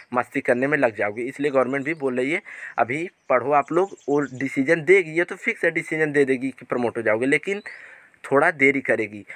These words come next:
आज की जो न्यूज़ आई है उसके according मैं बताता हूँ कि आपका प्रमोशन कब तक होगा, क्योंकि सबको पता है प्रमोट हो जाएंगे, अच्छा सर ठीक है, लेकिन कब तक हो जाएंगे?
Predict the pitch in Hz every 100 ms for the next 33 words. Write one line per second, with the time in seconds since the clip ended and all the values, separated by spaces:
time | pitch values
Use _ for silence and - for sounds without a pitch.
0 | - 135 170 185 165 175 135 143 185 165
1 | 147 165 160 143 180 170 135 143 143 135
2 | 127 120 131 165 165 135 151 147 135 123
3 | 156 - 127 - 123 107 113 120 139 -
4 | 170 - - - 180 190 175 175 175 170
5 | 165 160 160 143 143 139 - 143 147 143
6 | - 127 139 147 185 - 135 - 156 -
7 | 110 113 113 165